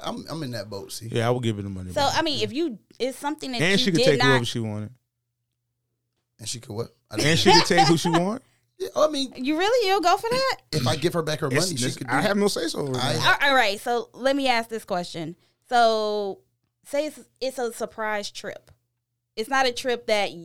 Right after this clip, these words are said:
Speaker 3: you all, like, talk, it's something she's like, "Surprise, I'm taking you here at this date. Make sure you take these days off."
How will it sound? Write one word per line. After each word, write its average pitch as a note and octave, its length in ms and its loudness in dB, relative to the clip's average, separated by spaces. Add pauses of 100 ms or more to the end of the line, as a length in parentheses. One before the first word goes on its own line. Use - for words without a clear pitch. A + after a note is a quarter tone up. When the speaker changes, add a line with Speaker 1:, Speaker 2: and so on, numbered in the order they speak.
Speaker 3:
you A3 260 -4
all, G3+ 340 2
like, F3+ 280 -2
talk, A3+ 200 -8
it's G3+ 140 -6
something A3 180 -6
she's A3 180 -8
like, G3+ 180 -6 (320)
"Surprise, C4 760 -2
I'm A#3 160 -6
taking B3 240 -8
you A3+ 160 -8
here G#3+ 360 -4
at F#3 100 -8
this G#3 160 -6
date. G3 280 -8
Make G3 140 -10
sure G3 160 -14
you F#3+ 80 -10
take F#3 240 -10
these G3 160 -14
days F3+ 340 -10
off." - 260 -12